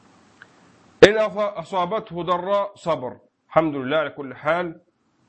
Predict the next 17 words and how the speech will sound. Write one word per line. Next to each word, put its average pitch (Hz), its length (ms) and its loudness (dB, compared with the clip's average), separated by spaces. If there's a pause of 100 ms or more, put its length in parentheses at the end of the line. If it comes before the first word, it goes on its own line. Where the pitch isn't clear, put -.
(160)
اللهم 143 360 2
أفرغ 131 380 -4
علينا 139 280 0
صبرا، 170 580 -2 (720)
اللهم، 143 500 0
آه، 113 1500 -4 (140)
أنت 143 200 0
المستعان، 143 920 -2 (140)
ويرضى 185 380 -2
بقضاء 151 460 -6
الله، 110 280 -8 (1400)
لأن 208 440 2
ده 240 200 -4
بيبقى 208 280 -8
تكفير 208 460 -4
للذنوب. 202 720 -2
يعني، 123 400 -8